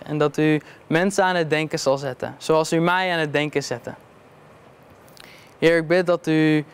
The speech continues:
mensen zal aanraken met de vragen die ze vandaag met hem, met zich mee mogen brengen.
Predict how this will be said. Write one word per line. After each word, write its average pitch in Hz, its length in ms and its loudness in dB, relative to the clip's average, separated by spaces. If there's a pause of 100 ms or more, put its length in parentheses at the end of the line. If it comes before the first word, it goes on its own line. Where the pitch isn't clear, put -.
mensen 160 320 -2
zal 151 160 2
aanraken 175 600 0
met 156 100 -6
de 160 60 -14
vragen 170 540 0
die 151 360 2
ze 143 340 0
vandaag 151 460 -2
met 151 160 -4
hem, 147 240 -2
met 151 260 -4
zich - 140 -8
mee 160 240 0
mogen 151 300 -2
brengen. 135 380 -6